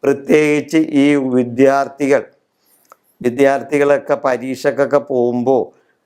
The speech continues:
ആ പരീക്ഷ സമയത്ത് ഒരാഴ്ചക്ക് മുമ്പ്, ഒരാഴ്ച അടുപ്പിച്ചൊന്ന് ദേശദേവരുടെ അടുത്ത് പോയി നെയ്വിളക്ക് തെളിയിച്ചൊന്ന് പ്രാർത്ഥിച്ചു നോക്കൂ, തീർച്ചയായിട്ടും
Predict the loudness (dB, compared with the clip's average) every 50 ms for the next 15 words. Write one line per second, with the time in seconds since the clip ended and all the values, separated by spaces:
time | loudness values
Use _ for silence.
0 | _ -2 -2 -2 0 0 0 0 0 -2 -4 -4 -2 -2 -2 -2 0 0 -2 0
1 | 0 0 0 0 0 -2 -2 -2 -2 -2 -2 0 0 0 0 0 -2 -4 -4 -6
2 | -4 -4 -4 -2 -2 -2 -2 -2 -2 -2 -2 -2 -2 -2 -4 -10 _ _ _ -2
3 | 0 2 2 2 0 -2 -4 -4 0 0 0 0 -2 -6 -8 -8 -6 -2 -2 0
4 | 0 0 -2 0 2 2 2 2 0 -2 -2 0 0 2 0 0 0 0 -2 -2
5 | -2 -4 -8 -6 -4 -2 0 0 0 0 -2 -4 -6 -12 _ _ _ _ -2 0
6 | 2 2 2 2 2 2 2 2 2 0 -2 -4 -4 -2 -2 0 0 0 -2 -4
7 | -2 0 0 0 0 0 -2 0 0 0 0 -2 -4 -8 -12 -10 -6 -4 -2 -2
8 | -2 -2 -4 -8 -14 -16 -16 _ _ _ _ _ _ _ _ _ _ -4 -2 -2
9 | -2 -2 -2 0 2 2 2 0 -2 -6 -6